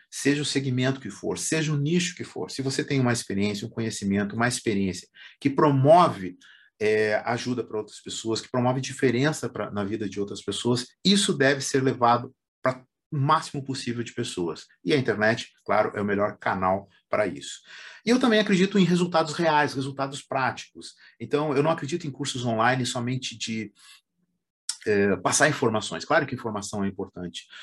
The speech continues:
mas eu acredito que a gente deve desenvolver programas, formações e cursos que promovam resultados pros nossos alunos.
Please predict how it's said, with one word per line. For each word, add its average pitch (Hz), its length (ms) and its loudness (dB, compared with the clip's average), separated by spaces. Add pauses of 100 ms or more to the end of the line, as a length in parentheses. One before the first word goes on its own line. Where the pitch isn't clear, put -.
(180)
mas 120 500 2
eu 127 80 2
acredito 135 500 0
que 131 360 -2
a 123 120 0
gente 120 220 -2
deve 120 280 0
desenvolver 113 460 -2
programas, 101 640 2
formações 110 540 -4
e 104 80 -10
cursos 131 280 -2
que - 100 -4
promovam 165 800 4
resultados 139 680 0
pros 123 180 -4
nossos 127 320 -6
alunos. 95 480 -8